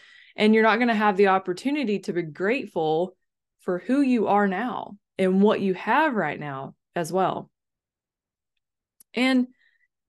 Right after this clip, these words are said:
it's one thing I have learned, not only in working with high performers, but learning more about high performers is that all of the greats out there sacrifice something huge in their life in order to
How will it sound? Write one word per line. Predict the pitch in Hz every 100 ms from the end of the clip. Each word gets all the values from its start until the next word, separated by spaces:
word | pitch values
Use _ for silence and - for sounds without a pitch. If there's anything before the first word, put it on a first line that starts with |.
| _ _ -
it's | 262 226
one | 247 320 381
thing | 392 302
I | 254
have | 240
learned, | 180 165 175 175 165 160 160 - _ _ -
not | 190 226
only | 262 277 240
in | 185
working | 151 151 208 202
with | 202
high | 208 208
performers, | 214 226 226 233 233 202
but | 175 175
learning | 165 170 196 185 165
more | 151 156
about | 170 175 185
high | 175
performers | 170 175 190 180 180 180 180 - _ _ _ _ -
is | 196 175
that | 185 175 -
all | 170 190 233 269 269
of | 233
the | 196
greats | - 147 156 185
out | 202 196
there | 208 202 214 208 _ _ _ _
sacrifice | - - 214 254 311 294 202 180 180 185 - - _ _ _
something | - - 214 208 208 196 185 -
huge | - - 185 156 139 143 143 - _ _ _ -
in | 180
their | 175 165
life | 156 147 170 202
in | 208 190
order | - 185 202 208
to | 208 - 185 175 165 151